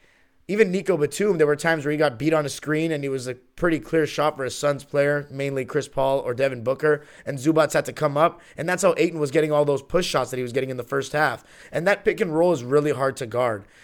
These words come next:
When you have a big and drop coverage taking away the immediate jump shot for Chris Paul or Devin Booker coming off a screen,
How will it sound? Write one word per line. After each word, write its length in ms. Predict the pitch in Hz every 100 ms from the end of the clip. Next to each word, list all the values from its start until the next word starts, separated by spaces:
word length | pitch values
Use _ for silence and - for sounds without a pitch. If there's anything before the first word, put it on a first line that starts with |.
| -
When 120 | 143
you 60 | 180
have 100 | 202
a 60 |
big 280 | 147 139 175
and 140 | 165 110
drop 300 | 127 147 -
coverage 360 | 160 160 151
taking 300 | - 156 151
away 160 | 139 143
the 160 | 147
immediate 420 | 131 127 139 139 110
jump 200 | 127 131
shot 260 | 143 143
for 80 | 127
Chris 220 | - 135
Paul 240 | - 135 131
or 60 |
Devin 280 | 113 127 123
Booker 220 | 120 131
coming 260 | - 127 127
off 160 | 127
a 60 | 117
screen, 500 | - - 127 147